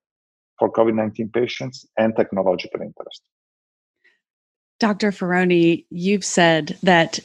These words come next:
Speaker 2: the creation of this ventilator is a demonstration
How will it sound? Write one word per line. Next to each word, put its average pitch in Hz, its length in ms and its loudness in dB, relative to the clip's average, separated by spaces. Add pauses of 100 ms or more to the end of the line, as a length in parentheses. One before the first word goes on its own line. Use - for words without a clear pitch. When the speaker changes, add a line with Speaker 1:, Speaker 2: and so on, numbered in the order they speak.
(300)
Speaker 2:
the 170 160 2
creation 185 460 4
of 165 100 2
this 180 160 4
ventilator 160 760 4 (240)
is 180 140 4
a 175 60 8
demonstration 170 1000 4